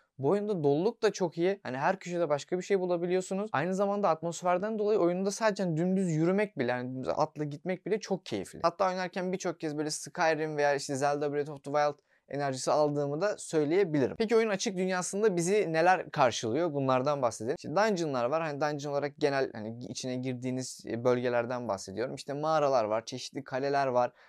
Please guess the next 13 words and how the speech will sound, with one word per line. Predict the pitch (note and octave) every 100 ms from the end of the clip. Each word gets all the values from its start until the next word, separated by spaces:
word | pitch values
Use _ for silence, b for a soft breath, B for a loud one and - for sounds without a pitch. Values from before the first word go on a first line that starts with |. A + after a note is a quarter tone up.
| b b
Bunun | C3+ E3+ F#3
dışında | F3 F3+ F3+
mesela | E3+ E3 D#3+ E3 C3+
sağda | D#3 D3 D#3+
solda | D#3+ D3
gezerken | D3+ D3 D3+ D#3 C3+
gördüğünüz | B2+ C3 C3+ D3+
harabelerin | - C3 C3+ C3 C#3 C#3+ D3
işte | B2 -
alt | C#3 C#3
katına | - - C#3
girebiliyorsunuz. | C3 A#2 G#2+ G2+ - G#2
İşte | G2+ - G#2 G2